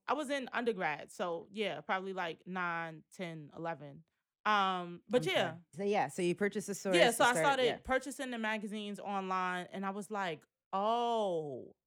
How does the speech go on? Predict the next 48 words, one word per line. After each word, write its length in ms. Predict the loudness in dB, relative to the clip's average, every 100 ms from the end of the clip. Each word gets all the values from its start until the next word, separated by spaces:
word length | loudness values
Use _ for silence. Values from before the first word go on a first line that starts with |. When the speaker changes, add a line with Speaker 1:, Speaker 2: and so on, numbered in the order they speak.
| _ _ _ -6
Speaker 1:
who 140 | -2
tells 220 | 2 2 2
the 80 |
story 300 | 0 0 0
of 60 | 2
the 60 | 2
journalist 460 | 2 0 0 -4
when 140 | -4 -4
they're 140 | -2
the 80 | -2
ones 180 | -4 -4
telling 180 | -4 -2
everybody 380 | -2 -2 0 0
else's 260 | -2 -6 -8
story?" 380 | -6 -6 -8 -2
And 80 | 2
I 60 | 2
think 180 | 2
I 60 | 0
tweeted 360 | 0 -2 0 0
that. 240 | -4 -10 _ _ -6
Like, 280 | -4 -6 -8 -6
Speaker 2:
Hmm. 180 | -4 -4
Speaker 1:
so 160 | 0 2
I'm 140 | 2
sure 420 | 2 2 2 2 -2
in 380 | -6 -6 -8 -14 _
my 420 | -6 -2 -2 -2 0
archive 500 | 0 0 0 0 0
of 200 | -4 -4
Twitter, 380 | -4 -2 -2 -4
Speaker 2:
<laughs> 560 | -4 0 2 2 4 8
Speaker 1:
uh, 360 | 8 8 4 2
it 220 | 4 4
is 200 | 2 0
literally 440 | 0 0 0 -2 -2
that 200 | -2 -2
tweet. 300 | -6 -10 -10
And 140 | -4 -2
I 60 |
was 100 | -2
like, 240 | 0 -2 -2 2
"Oh, 280 | 2 2 0
why 260 | -2 0 2 0
is 80 | 0
there 260 | 0 0
no 580 | 0 0 0 0 -4 -6 _ _ _ -6
doc 340 | 2 2 2